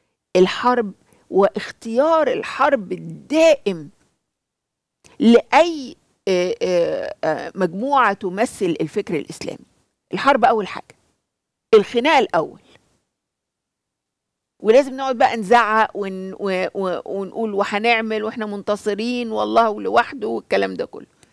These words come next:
ده لازم. القوة، لأنه منبعها اللي عمله محمد،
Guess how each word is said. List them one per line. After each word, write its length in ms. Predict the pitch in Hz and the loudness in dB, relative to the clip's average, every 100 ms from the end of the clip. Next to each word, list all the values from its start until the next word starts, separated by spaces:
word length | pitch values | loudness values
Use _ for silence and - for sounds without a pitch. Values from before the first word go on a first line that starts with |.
| _ | _
ده 120 | 214 | 4
لازم. 280 | 214 180 - _ _ _ _ _ _ _ _ _ _ _ _ _ _ _ _ _ _ _ _ _ _ _ _ _ _ _ - | 4 2 -4 _ _ _ _ _ _ _ _ _ _ _ _ _ _ _ _ _ _ _ _ _ _ _ _ _ _ _ 0
القوة، 540 | 208 - 294 240 143 - _ | 0 2 2 2 -6 -12 _
لأنه 340 | 202 226 247 233 | 0 2 0 -4
منبعها 680 | 214 208 190 277 320 339 403 - _ - | -6 -6 0 2 2 2 0 -2 _ -2
اللي 120 | 190 | 2
عمله 300 | 160 175 214 | 2 0 -2
محمد، 540 | 226 233 302 254 160 | -4 -4 -2 -4 -6